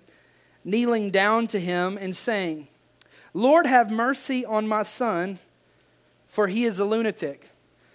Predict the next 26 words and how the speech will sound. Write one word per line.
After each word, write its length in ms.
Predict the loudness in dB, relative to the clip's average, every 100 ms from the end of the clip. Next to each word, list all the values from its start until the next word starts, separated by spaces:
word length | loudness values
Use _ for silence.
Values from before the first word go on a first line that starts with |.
| _ _ _ -8
Somebody 540 | -4 4 6 6 2
that 180 | 0 0
has 180 | 0 -2
kids 340 | 2 2 2
just 180 | -2 -2
found 300 | 0 0 0
your 140 | 0
life 320 | 4 4 2 2
verse 560 | 0 0 -2 -6 -10 -16 -20 -20 -20 -20 -20 -20 -20 -20 -20 -20 -20 -20 -20 -12
here 200 | 0 4
on 140 | 4 2
First 340 | 2 2 2
Wednesday. 640 | -2 -2 0 0 0 0 2
<laughs> 480 | 4 4 0 -2 -6 -12 -20 -20 -2
"God, 440 | 4 8 8 6
my 260 | 4 6 6
kid 260 | 4 0 2
is 120 | 2
a 80 | 2
lunatic." 720 | 4 2 0 2 2 2 0
<laughs> 500 | 2 2 2 0 -6 -10 _ _ -4 -4 -10 _ -20 _ _ _ _ -16 -16 -18 -20 -16
Says, 240 | 2 6 6
"He 140 | 4
is 180 | 2 2
sore 320 | 4 6 4
vexed, 540 | 4 2 2 -2 -12